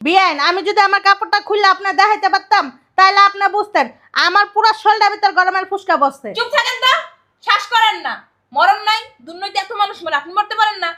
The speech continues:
Speaker 2: হ্যাঁ, এই বাসায় রয়েছেন কেমন? এই জ্বালানোর লেগিয়া? স্টোর রুম দিছে, ওটা আপনার কপাল।
Speaker 1: মরণ কি আপনার কথা হইব বিয়ান? আল্লাহ যখন চাইবে তখনই মরণ নিব।
Speaker 2: এই বিটি মুহ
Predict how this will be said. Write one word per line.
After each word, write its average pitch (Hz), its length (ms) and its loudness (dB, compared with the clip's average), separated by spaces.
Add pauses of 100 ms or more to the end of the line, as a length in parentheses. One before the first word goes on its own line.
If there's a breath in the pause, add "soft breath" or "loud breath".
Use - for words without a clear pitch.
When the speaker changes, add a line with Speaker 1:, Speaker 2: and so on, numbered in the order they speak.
(180)
Speaker 2:
হ্যাঁ, 349 160 -2 (320)
এই 349 120 -4
বাসায় 427 200 -4
রয়েছেন 415 220 -10
কেমন? 349 200 -2
এই 339 180 -2
জ্বালানোর 381 380 -2
লেগিয়া? 359 240 -2 (480)
স্টোর 440 180 -10
রুম 453 140 -6
দিছে, 466 160 -10
ওটা 427 140 0
আপনার 440 260 -6
কপাল। 440 380 2 (560)
Speaker 1:
মরণ 330 360 2
কি 415 60 2 (100)
আপনার 392 280 -2
কথা 415 200 2
হইব 392 160 2 (120)
বিয়ান? 415 240 2 (160)
আল্লাহ 370 280 0
যখন 403 240 2
চাইবে 381 260 2
তখনই 370 320 2
মরণ 311 200 -2
নিব। 240 100 -12 (260)
Speaker 2:
এই - 80 -16
বিটি 403 200 -20
মুহ 466 100 -12